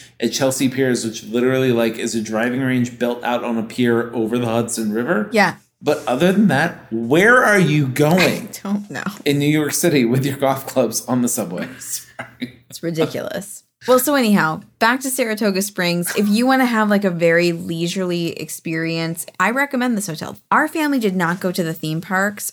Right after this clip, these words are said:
Speaker 2: on our two-night stay at Saratoga Springs because we just wanted to enjoy Saratoga Springs. We just wanna have a good time at this resort, go to a couple of restaurants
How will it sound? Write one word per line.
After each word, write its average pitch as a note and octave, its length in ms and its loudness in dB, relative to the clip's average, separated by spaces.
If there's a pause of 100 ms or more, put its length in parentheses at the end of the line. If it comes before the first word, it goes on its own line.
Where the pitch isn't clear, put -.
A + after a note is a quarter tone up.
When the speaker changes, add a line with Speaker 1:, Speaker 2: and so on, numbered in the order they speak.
Speaker 2:
on E3+ 160 0
our D#3+ 140 0
two-night E3+ 560 -4
stay D#3+ 420 -4
at - 180 -8
Saratoga E3+ 460 -4
Springs E3+ 320 -4
because G3+ 240 -4
we G#3 100 -2
just B3+ 160 -8
wanted C#4 200 -2
to C4 100 -2
enjoy G#3+ 520 0 (260)
Saratoga E3+ 580 -2
Springs. G#3 540 -8
We F3 160 -4
just A#3 160 -8
wanna A3+ 180 -4
have F#3 400 -4
a - 80 -8
good E3+ 320 -4
time D3+ 460 -6
at E3 260 -6
this F#3+ 220 -8
resort, D#3+ 460 -4 (280)
go E3+ 220 4
to F#3 60 -2
a G3+ 60 -2
couple G#3+ 320 -8
of A3 140 -10
restaurants F3 580 -4